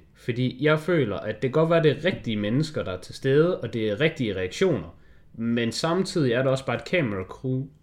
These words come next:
i rummet, der står og filmer dem. Så selv hvis de havde nogle rigtige, øh, sådan reaktioner, så må de blive påvirket på den ene eller den anden måde.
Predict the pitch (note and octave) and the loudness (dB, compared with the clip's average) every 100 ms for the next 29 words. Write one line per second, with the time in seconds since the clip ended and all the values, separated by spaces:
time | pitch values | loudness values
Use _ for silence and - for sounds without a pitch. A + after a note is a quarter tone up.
0 | _ A3 E3+ D#3 D#3 E2 D2+ - - F#2 | _ 2 6 6 6 2 -6 -16 -12 -10
1 | - D3+ - - - - D#3 F3 C#3+ F2+ | 0 2 2 -2 -10 0 2 4 0 -2
2 | E2 - - - - - B2 - E3+ D3+ | -10 -18 -20 -20 -20 -8 -8 4 4 4
3 | C#3 A#2+ A3 A3+ G#2+ A2+ A#2 A2 G2 G#2+ | -4 2 2 2 -4 0 0 0 0 0
4 | A#2+ G#2+ F#2+ F#2+ F#2 F2+ F2 - A2+ G2 | -2 -6 -6 -4 -4 -4 -6 -6 -4 -4
5 | F#2+ D#3 A#2+ F2+ - - - - - - | 2 2 2 -4 -14 -20 -20 -20 -20 -20
6 | - - D#3+ F3+ D3+ G#2 A2 G#2 C3+ B2 | -16 -2 4 8 6 6 -2 4 4 6
7 | A#2+ A2 F2 A2 A#2 B2+ A#2 G2 G2+ G#2+ | 2 0 -4 0 4 4 2 -2 -4 -2
8 | G2+ F#2+ | -4 -6